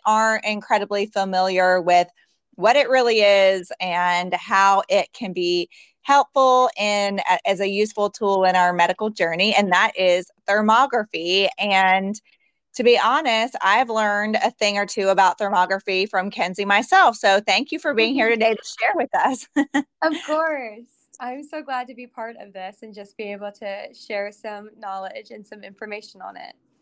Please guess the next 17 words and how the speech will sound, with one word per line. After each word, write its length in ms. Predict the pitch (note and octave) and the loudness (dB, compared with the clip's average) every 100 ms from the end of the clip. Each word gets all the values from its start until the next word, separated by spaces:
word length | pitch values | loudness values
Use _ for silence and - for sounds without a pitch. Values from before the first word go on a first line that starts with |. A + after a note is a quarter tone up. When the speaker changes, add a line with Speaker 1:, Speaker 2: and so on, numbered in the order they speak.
| _ _ _ | _ _ _
Speaker 1:
Yeah, 640 | A3 C4+ G#4 F4 A#3+ A3 G3 | 0 4 4 4 6 4 2
definitely. 720 | A3+ D#4 - A3 E3 F3+ E3 | -2 -4 -6 -10 -8 -10 -8
Me 180 | F#3+ C4 | -6 -8
too. 360 | - G#3 - - - - _ | -4 -4 -4 -10 -20 -20 _
So, 600 | - - A#4 B3+ A#3 D4+ - - | -6 2 6 6 6 4 0 -6
Kenzie, 640 | C4+ A3 A3 G#3 F3+ A#3+ A4 _ _ - | -8 -6 -4 -4 -4 -6 -8 _ _ 0
um, 180 | A3+ A3 | 0 0
tell 160 | F#4 D5 | -2 -2
us 80 | - | -2
first 220 | D4+ D#4+ | -2 0
a 60 | C#4 | 2
little 180 | C4 B3 | 2 2
bit 140 | A#3+ | 2
about 360 | G#3+ G#3 - G3 | 4 4 2 -4
you 380 | A#3 C4+ C#4+ D4 - | -6 -4 -4 -6 -4
and 480 | A3 G3+ F#3+ G3 - | -2 0 0 -4 -8
your 640 | G#3 G3+ G#3+ G#3+ A3 A3 | -4 2 4 6 6 2